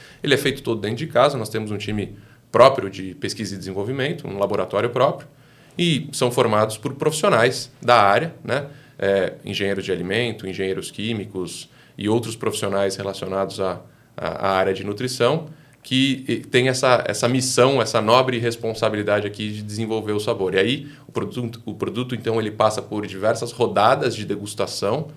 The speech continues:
até chegar no sabor mais fidedigno ao sabor que, que a gente gostaria de, de representar nele, né?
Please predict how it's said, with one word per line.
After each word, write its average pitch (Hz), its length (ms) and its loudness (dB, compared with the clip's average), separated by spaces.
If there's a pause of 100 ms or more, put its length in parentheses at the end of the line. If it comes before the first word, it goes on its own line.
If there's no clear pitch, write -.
(200)
até - 260 2
chegar 107 640 2 (240)
no 78 80 -10
sabor 98 460 2
mais 113 520 2
fidedigno 107 840 -2
ao 95 160 -4
sabor 95 400 0
que, 95 300 -8
que - 120 -6
a 92 60 0
gente 92 300 -8
gostaria 95 440 -4
de, 90 200 -8
de 87 100 -10
representar 92 560 -6
nele, 85 300 -8
né? 104 160 -6